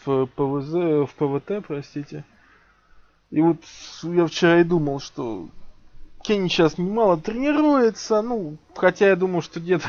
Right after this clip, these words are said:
<laughs> Кенич Деду, ну, три ноль то точно не проиграет.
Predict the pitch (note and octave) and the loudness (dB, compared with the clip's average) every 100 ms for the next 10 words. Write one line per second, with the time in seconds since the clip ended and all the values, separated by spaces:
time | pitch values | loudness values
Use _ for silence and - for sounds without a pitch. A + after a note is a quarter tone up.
0 | - F#3+ D3 A3 B3 A#3+ A3+ A3+ G3 - | 0 0 0 -10 -10 -12 -14 -16 -18 -2
1 | F#3+ F3+ D#3+ C#3+ - F#3 D#3+ D#3 E3+ E3 | 0 2 0 -2 0 0 2 -2 -2 -4
2 | C#3+ E3 F3+ E3+ E3 E3 A3+ - D3+ C3+ | 0 0 2 2 0 -2 -4 -2 -4 -4
3 | C3 C#3 C3+ C3+ C#3 C3 C3+ | -6 -6 -6 -2 0 0 -4